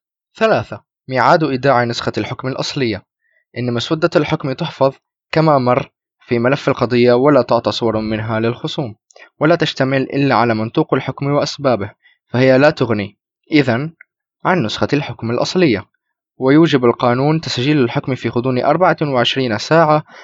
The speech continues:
من يوم النطق به في القضايا المستعجلة، وثلاث أيام في القيا-، في القضايا الصلحية، وسبعة في القضايا الأخرى.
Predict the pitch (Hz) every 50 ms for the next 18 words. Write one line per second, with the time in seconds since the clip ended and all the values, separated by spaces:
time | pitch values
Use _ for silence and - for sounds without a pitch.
0 | - _ - 185 180 131 113 110 110 110 110 - - 120 104 117 120 123 120 -
1 | - 107 101 - - 104 101 110 107 107 107 110 120 131 - - - 165 135 104
2 | 107 92 92 - _ - - - _ - 117 - 160 160 160 160 160 113 120 127
3 | 127 127 123 120 113 - - 113 - - 117 120 127 120 - - - - 113 -
4 | - 117 131 120 104 101 - - 117 107 101 - 160 180 175 165 170 165 - _
5 | _ _ _ _ - 139 - 196 185 175 139 123 - - 113 - - 113 107 107
6 | 110 107 113 131 - 160 135 - - 95